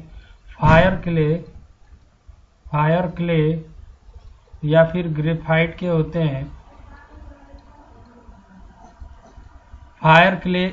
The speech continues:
या graphite के होते हैं, जिनकी capacity होती है फ़ोर्टी फ़ाइव केजी।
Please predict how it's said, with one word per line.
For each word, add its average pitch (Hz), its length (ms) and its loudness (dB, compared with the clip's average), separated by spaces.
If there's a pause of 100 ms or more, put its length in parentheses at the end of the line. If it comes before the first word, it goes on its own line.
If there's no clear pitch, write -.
या 165 300 6
graphite 160 600 2
के 180 80 -4
होते 165 320 0
हैं, 143 300 -2
जिनकी 165 360 -4
capacity 180 560 -6
होती 180 320 -6
है 160 200 2
फ़ोर्टी 160 340 -4
फ़ाइव 156 460 -2
केजी। 123 320 -6